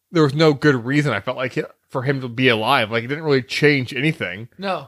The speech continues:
Speaker 1: Um,
Speaker 2: not a goddamn thing.
Speaker 1: it was just so,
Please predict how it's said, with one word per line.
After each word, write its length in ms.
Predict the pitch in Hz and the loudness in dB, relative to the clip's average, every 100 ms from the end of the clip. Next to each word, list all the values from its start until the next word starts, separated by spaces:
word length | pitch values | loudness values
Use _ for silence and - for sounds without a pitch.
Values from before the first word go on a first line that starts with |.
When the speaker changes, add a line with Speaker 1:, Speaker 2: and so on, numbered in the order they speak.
| - | -2
Speaker 1:
Um, 420 | 135 123 110 104 | 0 2 0 -6
Speaker 2:
not 180 | 190 208 | -8 -8
a 60 | 180 | -6
goddamn 400 | 175 160 151 147 | -8 -8 -14 -16
thing. 180 | 147 147 _ - | -18 -20 _ -6
Speaker 1:
it 140 | 190 | -2
was 360 | 226 190 156 - _ _ _ 139 | 2 2 2 -4 _ _ _ 0
just 320 | 175 202 - | 2 2 2
so, 200 | 220 | -2